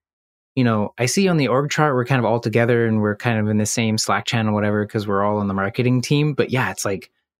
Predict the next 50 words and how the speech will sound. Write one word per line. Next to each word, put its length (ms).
you 80
know, 60
eh, 80
would 160
I 100
take 320
a, 300
a 60
virtual 680
bullet 500
for 240
one 140
of 60
my 120
team, 340
team 200
members 320
or 80
not? 340
Do 100
I 40
trust 340
them 280
to 120
do 100
the 100
same 260
for 120
me? 400
Can 140
I 40
stick 260
my 120
head 240
out 120
and 100
take 140
a 60
bit 160
of 80
a 100
risk 340
'cause 140
I 80
know 140
that 180
they'll, 280
uh, 360
support 420
me? 260